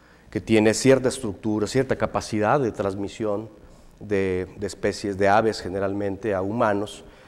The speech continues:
y que, pues, poco le falta realmente para adaptarse y que tener la capacidad de transmitirse de humano a humano. Hay brotes muy localizados, una enfermedad muy severa generalmente,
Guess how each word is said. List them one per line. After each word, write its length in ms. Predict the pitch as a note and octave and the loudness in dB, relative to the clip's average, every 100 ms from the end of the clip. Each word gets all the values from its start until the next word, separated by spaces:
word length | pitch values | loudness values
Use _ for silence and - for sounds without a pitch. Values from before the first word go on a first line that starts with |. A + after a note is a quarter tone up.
| - - | -20 -8
y 160 | - G#2 | -4 -2
que, 640 | F#2+ A2 G#2 G2+ G2 G2 - | 2 4 4 4 0 -2 -6
pues, 160 | G#2+ | -2
poco 240 | - C#3 C#3 | 2 4 4
le 100 | A2+ | 6
falta 320 | C#3 C3+ A2+ | 4 4 2
realmente 420 | G#2+ A2 A2 A2+ | 2 0 0 -2
para 180 | G#2 F#2 | 0 0
adaptarse 480 | F#2+ - A2+ G#2+ G2+ | 0 2 2 2 -6
y 40 | |
que 120 | - | -4
tener 180 | - G2+ | 0 2
la 80 | G#2+ | 2
capacidad 380 | F#2+ F#2+ - - | 0 0 -2 -4
de 60 | |
transmitirse 520 | F#2+ F2+ F#2 G#2+ - | -4 -6 -6 -8 -6
de 80 | F2+ | -6
humano 300 | F2+ F#2 G2+ | -6 -6 -8
a 40 | A2 | -8
humano. 220 | D#3 D3 | -10 -8
Hay 80 | A2+ | -4
brotes 360 | G#2 G#2+ G#2+ G2+ | 2 4 4 0
muy 340 | G2+ A2+ A2+ | 2 2 0
localizados, 840 | A2 G#2 G#2 G#2 - G#2+ A2 - - - - - - - | -4 -4 -4 -2 2 2 2 -4 -16 -20 -20 -20 -20 -6
una 80 | A#2 | -2
enfermedad 480 | A2 G2 G#2 G#2 - | 0 4 4 2 -4
muy 240 | A2 C3+ | 0 0
severa 400 | D3 A#2 A2+ A2 | 0 0 0 -2
generalmente, 800 | G2+ G2 G2+ G2+ G2+ G2+ G2 B2 | -6 -8 -6 -4 -4 -4 -6 -10